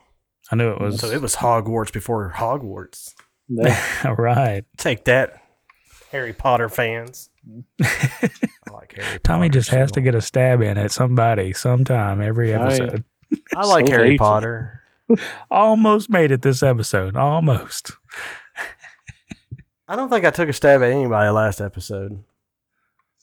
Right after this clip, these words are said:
Speaker 1: I'm pretty sure you did. <laughs> I don't know if you did or not.
Speaker 2: I don't know.
Speaker 3: No.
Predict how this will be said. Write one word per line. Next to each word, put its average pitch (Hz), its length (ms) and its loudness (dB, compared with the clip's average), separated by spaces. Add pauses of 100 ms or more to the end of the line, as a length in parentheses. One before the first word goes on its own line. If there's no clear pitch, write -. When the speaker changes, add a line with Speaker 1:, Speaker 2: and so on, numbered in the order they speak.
(120)
Speaker 1:
I'm 139 200 0
pretty 160 240 0
sure 127 200 -2
you 110 140 -2
did. 98 260 -10 (160)
<laughs> - 0 - (2250)
I 131 80 -4
don't 107 100 -4
know 104 80 -4
if 104 100 -8
you 110 60 -4
did 110 140 -4
or 113 80 -4
not. - 460 -4 (560)
Speaker 2:
I 110 80 -10
don't 104 180 -8
know. 101 220 -8 (380)
Speaker 3:
No. 104 340 -8